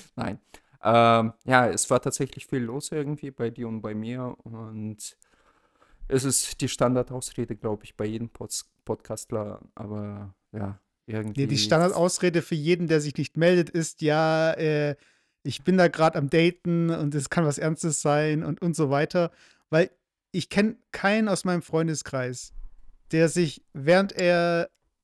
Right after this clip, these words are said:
Speaker 2: irgendjemanden gedatet hat, wo es bisschen ernster wurde, ähm, dass die Person sich dann noch regelmäßig gemeldet hat. Dann war sie erstmal weg. Und dann irgendwie nach
Speaker 1: Ja.
Speaker 2: einer gewissen Zeit,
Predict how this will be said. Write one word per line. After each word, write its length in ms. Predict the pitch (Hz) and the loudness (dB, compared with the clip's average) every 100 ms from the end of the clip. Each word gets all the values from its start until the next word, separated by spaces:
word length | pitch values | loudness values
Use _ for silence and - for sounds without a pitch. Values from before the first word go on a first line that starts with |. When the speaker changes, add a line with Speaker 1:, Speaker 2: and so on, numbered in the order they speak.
| _ - - 156 _ - - - - | _ -6 -6 -6 _ -4 -4 -4 0
Speaker 2:
irgendjemanden 420 | 185 190 196 190 | 2 4 2 2
gedatet 500 | 160 156 185 180 - | 0 2 2 0 -2
hat, 240 | 175 - - | -4 -4 -4
wo 100 | 160 | -2
es 100 | 156 | -2
bisschen 280 | 185 - 196 | -2 -4 -4
ernster 400 | 185 196 - 135 | -4 -4 -2 0
wurde, 360 | 143 147 175 190 - - - - - - | 0 2 0 0 -10 -18 -20 -18 -12 -2
ähm, 640 | 156 156 151 147 147 - - - _ _ _ _ _ _ _ _ _ _ _ - | 2 4 4 4 0 -6 -12 -16 _ _ _ _ _ _ _ _ _ _ _ -6
dass 120 | 143 | -2
die 100 | - | 0
Person 400 | - 196 160 185 | 4 4 6 2
sich 160 | 175 160 | 2 2
dann 140 | 175 | 4
noch 120 | 165 | 4
regelmäßig 460 | 180 185 170 156 156 | 6 6 4 2 -2
gemeldet 380 | 143 139 143 - | -2 0 0 -2
hat. 120 | 123 | -2
Dann 80 | 151 | 2
war 140 | 160 | 4
sie 80 | 175 | 4
erstmal 400 | 165 - 160 127 | 0 2 0 0
weg. 320 | 131 - - _ _ _ _ _ | -4 -6 -14 _ _ _ _ _
Und 200 | - 151 | -2 2
dann 240 | 170 202 202 - | 4 4 0 -2
irgendwie 340 | 190 180 190 175 | 2 4 4 2
nach 220 | 170 165 | 4 4
Speaker 1:
Ja. 240 | 120 123 | 6 4
Speaker 2:
einer 180 | 180 170 | 4 4
gewissen 340 | 175 214 214 202 | 4 4 4 2
Zeit, 420 | - 180 220 | 4 4 2